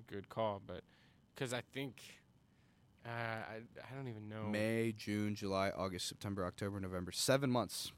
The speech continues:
Speaker 2: Got
Speaker 1: Yeah,
Speaker 2: the vaccine
Speaker 1: that's
Speaker 2: out.
Speaker 1: really quick for vaccines 'cause most of the time, I remember the first reports were like, "Yeah, we'll probably have a vaccine in two to three years."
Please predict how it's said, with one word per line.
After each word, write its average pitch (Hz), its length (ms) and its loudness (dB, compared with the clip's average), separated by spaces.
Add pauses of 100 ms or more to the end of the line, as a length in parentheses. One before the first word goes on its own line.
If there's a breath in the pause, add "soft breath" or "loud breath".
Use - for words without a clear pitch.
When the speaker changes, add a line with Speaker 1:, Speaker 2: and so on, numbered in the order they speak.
(140)
Speaker 2:
Got - 120 -2
Speaker 1:
Yeah, 135 80 4
Speaker 2:
the 101 60 0
vaccine 101 340 0
Speaker 1:
that's 139 200 2
Speaker 2:
out. 131 120 -8
Speaker 1:
really 131 300 2
quick 120 240 -2
for - 120 -14
vaccines 101 600 -6
'cause 104 160 -8
most 131 240 -2
of 117 80 -8
the - 80 -2
time, 95 120 -2 (240 loud breath)
I 127 60 0
remember 156 240 0
the 113 80 0
first 127 300 -2
reports 117 400 2
were 107 100 -4
like, 101 260 -4
"Yeah, 127 140 6
we'll 117 140 2
probably 110 280 2
have 101 100 -2
a - 20 -4
vaccine 98 400 -4
in 95 160 -8
two 110 180 -4
to 101 60 -6
three 98 260 -10
years." 95 320 -10